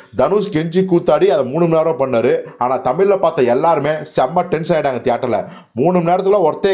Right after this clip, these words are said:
கிடையாதுப்பா" அப்படிங்கிற ரிசல்ட் தான் வந்துச்சு. படம் இங்க தமிழ்ல டிசாஸ்டர் ஆச்சு. அதே மாதிரி தான் இப்போ நமக்கு வந்து கூலி படத்தோட ரன்னிங் டைம் முதல்ல தெரிய வந்துச்சு.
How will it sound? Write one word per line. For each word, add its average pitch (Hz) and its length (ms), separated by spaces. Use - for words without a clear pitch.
கிடையாதுப்பா" 156 440
அப்படிங்கிற 151 340
ரிசல்ட் 131 180
தான் 131 220
வந்துச்சு. 117 180
படம் 165 400
இங்க 139 180
தமிழ்ல 147 320
டிசாஸ்டர் 131 460
ஆச்சு. 95 340
அதே 226 380
மாதிரி 202 240
தான் 175 200
இப்போ - 720
நமக்கு 127 380
வந்து 143 240
கூலி 220 420
படத்தோட 107 640
ரன்னிங் 202 440
டைம் 143 260
முதல்ல 143 260
தெரிய 135 240
வந்துச்சு. 165 360